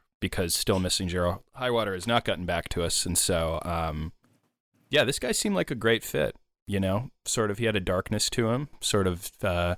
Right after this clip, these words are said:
maybe someone you'd find in an A A Bondy song. So he's the new guy. <laughs>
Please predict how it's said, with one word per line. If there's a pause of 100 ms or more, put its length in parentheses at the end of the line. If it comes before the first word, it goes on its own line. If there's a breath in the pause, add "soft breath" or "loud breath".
(680)
maybe
someone
you'd
find
in
an
A
A
Bondy
song.
So
he's
the
new
guy.
<laughs>